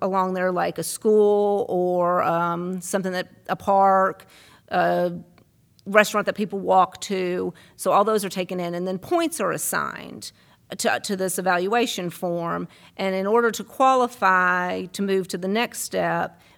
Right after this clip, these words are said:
would be, um, you have to get forty points.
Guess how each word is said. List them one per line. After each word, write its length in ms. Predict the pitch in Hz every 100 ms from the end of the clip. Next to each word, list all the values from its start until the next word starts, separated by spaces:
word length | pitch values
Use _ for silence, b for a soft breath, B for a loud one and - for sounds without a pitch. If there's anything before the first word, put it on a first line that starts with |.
| -
would 300 | 190 185 165
be, 580 | 190 180 180 180 175 -
um, 240 | 170 147
you 80 | 190
have 100 | 180
to 80 | 175
get 120 | 160
forty 360 | - 180 175
points. 680 | 175 196 170 85 - - -